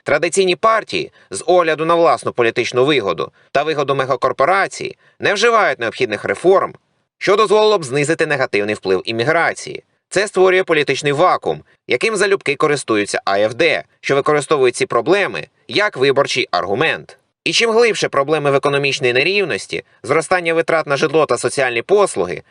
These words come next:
тим більше місцеве населення відчуває, що його інтереси ігноруються.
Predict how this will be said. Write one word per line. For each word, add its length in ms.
тим 220
більше 340
місцеве 340
населення 480
відчуває, 680
що 140
його 200
інтереси 560
ігноруються. 640